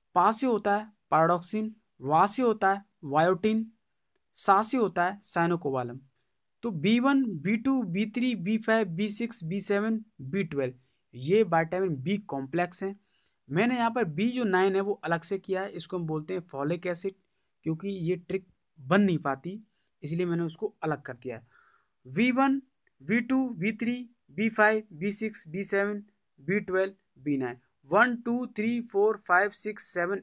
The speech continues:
एट। विटामिन जो वी है इसके अंदर जो आती हैं वो कितनी विटामिन आती हैं? एट विटामिन आती हैं। वन, टू, थ्री, फोर, फाइव, सिक्स, सेवन, एट, ये आपके एग्जाम में क्वेश्चन पूछा जाता है।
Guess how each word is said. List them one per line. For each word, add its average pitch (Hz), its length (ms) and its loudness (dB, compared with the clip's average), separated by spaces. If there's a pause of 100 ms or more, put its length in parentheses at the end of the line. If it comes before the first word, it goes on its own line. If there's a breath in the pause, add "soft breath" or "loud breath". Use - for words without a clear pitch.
एट। 160 260 -2 (400)
विटामिन 226 680 2
जो 240 140 -4 (120)
वी 202 420 -2
है 127 440 -8 (400)
इसके 175 300 -6
अंदर 247 200 -4
जो 208 180 -2
आती 151 300 -2
हैं 135 180 -6 (260)
वो 170 180 -12
कितनी 240 260 -2
विटामिन 233 400 0
आती 233 240 -4
हैं? 262 140 -8 (240)
एट 165 280 -4
विटामिन 127 340 -6
आती - 260 -18
हैं। - 160 -20 (680)
वन, 175 380 2 (160)
टू, 208 340 -2
थ्री, 208 440 -4 (140)
फोर, 190 340 0
फाइव, 175 380 2
सिक्स, 208 400 -6
सेवन, 190 400 -2 (180)
एट, 135 200 -6 (400)
ये 143 100 -2
आपके 151 260 -2
एग्जाम 131 260 -4
में 185 100 -8
क्वेश्चन 185 380 -10 (960)
पूछा 139 200 -6
जाता 117 280 -10
है। 156 100 -16